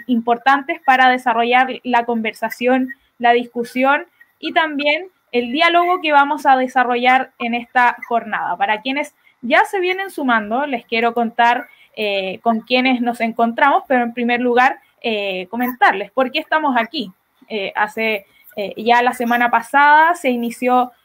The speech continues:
la cuarta edición del curso Cambio Climático de U Abierta, eh, en medio de esta contingencia de alerta mundial en torno a las últimas noticias que se han dado a conocer sobre el calentamiento global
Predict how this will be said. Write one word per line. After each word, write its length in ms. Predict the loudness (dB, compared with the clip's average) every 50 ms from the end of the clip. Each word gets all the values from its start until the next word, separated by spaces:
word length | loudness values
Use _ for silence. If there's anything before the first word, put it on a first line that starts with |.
| -8
la 180 | 0 2 2 2
cuarta 340 | 4 4 2 2 2 0 -2
edición 500 | 0 0 -2 -4 -2 0 0 0 0 0
del 180 | -2 -4 -4 -4
curso 380 | -6 -6 -6 -4 -4 -4 0
Cambio 340 | 0 0 0 0 -2 -4 -4
Climático 640 | -4 -6 -6 -2 0 0 0 0 -2 -4 -2 0
de 100 | 0 2
U 140 | 2 2 2
Abierta, 640 | 2 2 2 0 0 0 0 0 2 2 2 2 0 _ _ _ _ _ _ -4
eh, 320 | -2 0 0 0 -2 -2 -2
en 120 | -2 0
medio 220 | 2 2 2 2
de 60 | 2 2
esta 200 | 2 2 2 2
contingencia 1200 | 2 -2 -2 -2 -4 -4 -4 -6 -4 -2 0 2 2 2 0 -2 -2 2 2 4 4 6 4 4 4
de 100 | 4 2
alerta 360 | 2 2 0 -2 0 0 0
mundial 680 | 0 0 -4 -6 -8 -6 0 2 4 4 4 2 0 -6 _ _ _ _ _
en 200 | -8 -8 -6 -4
torno 520 | -2 0 0 0 2 2 2 4 4 4 4
a 100 | 2 2
las 160 | 2 0 0
últimas 380 | -2 -4 -6 -4 -2 -2 -2
noticias 440 | -2 -4 -6 -4 -6 -4 -4 -4 -6 -6
que 100 | -6 -4
se 80 | -4
han 120 | -4 -2 2
dado 180 | 2 2 2
a 40 | 2
conocer 480 | 0 -4 -6 -6 -4 0 2 2 2 0 -4 _ _ _ _ _
sobre 300 | -2 0 0 2 2 0
el 80 | -2
calentamiento 720 | 0 0 2 2 0 2 0 0 0 0 -2 -2 -2 -4
global 580 | -2 -2 -2 0 2 2 4 4 2 0 -2